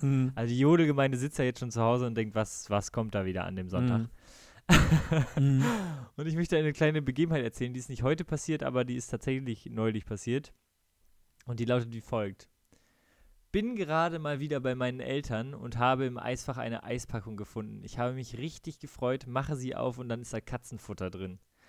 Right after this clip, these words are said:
Speaker 2: Das war
Speaker 1: Oh.
Speaker 2: eine der größten Enttäuschungen meines Lebens gerade.“
Speaker 1: Ja,
Speaker 2: Also
Speaker 1: das, das kann ich sehr gut nachvollziehen.
Speaker 2: Das war richtig schlimm. Das ist einfach, „Oh, was ist das für ein, für ein Gedankengang? Oh ja,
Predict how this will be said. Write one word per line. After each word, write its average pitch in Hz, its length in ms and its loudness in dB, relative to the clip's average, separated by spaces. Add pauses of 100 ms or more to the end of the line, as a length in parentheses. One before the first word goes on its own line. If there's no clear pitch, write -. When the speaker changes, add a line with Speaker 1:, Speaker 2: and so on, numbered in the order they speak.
Speaker 2:
Das 160 280 4
war 139 80 4
Speaker 1:
Oh. - 40 2
Speaker 2:
eine 143 160 -2
der 131 140 0
größten 151 580 2
Enttäuschungen 135 480 -2
meines 117 260 -2
Lebens 113 360 -2
gerade.“ 98 400 -6 (260)
Speaker 1:
Ja, 120 260 2
Speaker 2:
Also 117 300 0
Speaker 1:
das, 113 100 0
das 113 140 -2
kann 135 160 0
ich 127 100 -2
sehr 123 140 -2
gut 113 140 -2
nachvollziehen. 110 600 -4 (300)
Speaker 2:
Das - 320 8
war 147 80 4
richtig - 360 -2
schlimm. 190 320 4 (320)
Das 208 140 10
ist 208 80 8
einfach, 202 240 12
„Oh, 202 120 12
was 196 100 10
ist 170 60 2
das 202 160 2
für 196 60 4
ein, 160 320 0
für - 160 -4
ein 151 100 0
Gedankengang? 135 680 0
Oh 120 140 -4
ja, 104 140 0